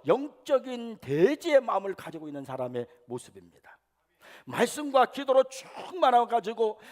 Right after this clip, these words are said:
성령의 위로하심을 받잖아요. 그러면 우리 모두가 영적인 돼지의 마음을 갖게 될 줄로 믿으시기 바랍니다. 그래서 저와 여러분 한 사람 한 사람이 다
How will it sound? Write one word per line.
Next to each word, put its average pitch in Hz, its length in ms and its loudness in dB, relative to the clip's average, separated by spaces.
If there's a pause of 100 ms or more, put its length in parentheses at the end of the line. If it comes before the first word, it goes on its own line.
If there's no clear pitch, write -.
성령의 277 600 -2
위로하심을 254 560 0
받잖아요. 208 520 4 (300)
그러면 294 520 0
우리 277 180 -4
모두가 214 500 0 (220)
영적인 262 640 -2
돼지의 196 440 0
마음을 175 440 0 (140)
갖게 - 280 -4
될 156 140 -4
줄로 147 200 -10
믿으시기 139 380 -8
바랍니다. 107 580 -8 (540)
그래서 269 360 0 (200)
저와 262 500 2
여러분 294 340 4
한 285 240 -2
사람 277 220 0
한 320 220 -10
사람이 190 520 -4 (920)
다 - 100 -18